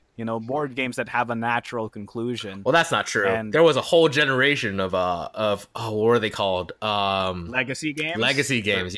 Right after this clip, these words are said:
Speaker 2: yeah. They, they ended, it just, you never got there because it took too damn long. <laughs>
Speaker 1: Yeah, exactly.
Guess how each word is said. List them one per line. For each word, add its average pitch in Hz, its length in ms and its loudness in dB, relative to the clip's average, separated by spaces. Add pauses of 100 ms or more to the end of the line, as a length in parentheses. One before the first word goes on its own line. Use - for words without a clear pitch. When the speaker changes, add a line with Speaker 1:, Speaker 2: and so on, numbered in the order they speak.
Speaker 2:
yeah. 101 160 -2 (280)
They, 151 280 0
they 170 260 0
ended, 196 540 2
it 139 100 0
just, 139 220 -2
you 143 80 0
never 147 300 4
got 117 340 -2
there 90 200 0
because 92 280 -4
it 90 140 -6
took - 180 -6
too 92 100 -8
damn 78 240 -8
long. 82 160 -4 (580)
<laughs> 262 40 -2 (840)
Speaker 1:
Yeah, 147 340 0
exactly. 135 500 -4